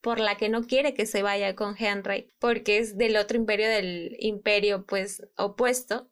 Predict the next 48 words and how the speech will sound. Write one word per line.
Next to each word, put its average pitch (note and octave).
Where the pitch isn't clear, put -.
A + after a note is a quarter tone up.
pero F#4
siento C4
de A#3+
que B3
su A#3
amor A#3
le A#3
va G#3
a G#3
ganar G#3
y B3
va B3+
a B3
doblegar G#3+
su -
corazón B3
y A3+
ya G#3+
no G#3
va G3
a G3
tramar F#3
nada. D#3+
El A3
que A3+
sí A#3
creo C4
que A#3
va G#3
a G#3
dar A3
lucha A#3
y -
pelea G#3+
es A#3+
precisamente A#3
el A3
ex G#3+
amo A3+
de G#3
Rashta, F#3
porque, B3
como A3
dices, B3
le A3
dio A#3+
un C#4
anillo. A#3